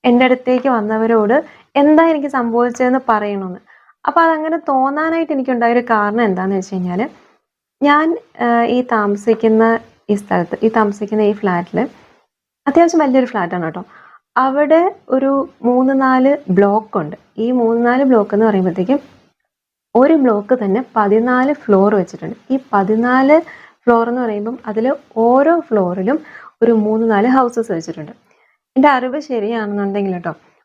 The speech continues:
ഒരു, ആ, മുന്നൂറോളം ഫാമിലി ഇവിടെ താമസിക്കുന്നുണ്ട്, എല്ലാ ലാംഗ്വേജിലുള്ള ആൾക്കാർ. അപ്പൊ എല്ലാ ലാംഗ്വേജ് എന്ന് പറയുമ്പോ നിങ്ങള്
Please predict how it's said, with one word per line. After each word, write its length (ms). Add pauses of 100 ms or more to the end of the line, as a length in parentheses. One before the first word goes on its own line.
(100)
ഒരു, 300 (120)
ആ, 300
മുന്നൂറോളം 1000 (140)
ഫാമിലി 520
ഇവിടെ 240
താമസിക്കുന്നുണ്ട്, 840
എല്ലാ 480 (100)
ലാംഗ്വേജിലുള്ള 600
ആൾക്കാർ. 360
അപ്പൊ 160
എല്ലാ 180
ലാംഗ്വേജ് 320
എന്ന് 140
പറയുമ്പോ 200
നിങ്ങള് 380